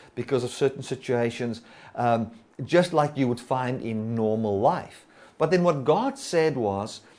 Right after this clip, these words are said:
um, every fiftieth year, you take seven Sabbaths,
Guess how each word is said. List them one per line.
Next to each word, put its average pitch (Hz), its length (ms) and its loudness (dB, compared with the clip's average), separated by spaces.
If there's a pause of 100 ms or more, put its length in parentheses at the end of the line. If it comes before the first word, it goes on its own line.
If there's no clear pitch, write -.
(360)
um, 127 320 4 (240)
every 220 320 4
fiftieth 202 720 0
year, 120 340 2 (440)
you 120 80 -4
take 131 260 4
seven 185 340 6
Sabbaths, 127 680 0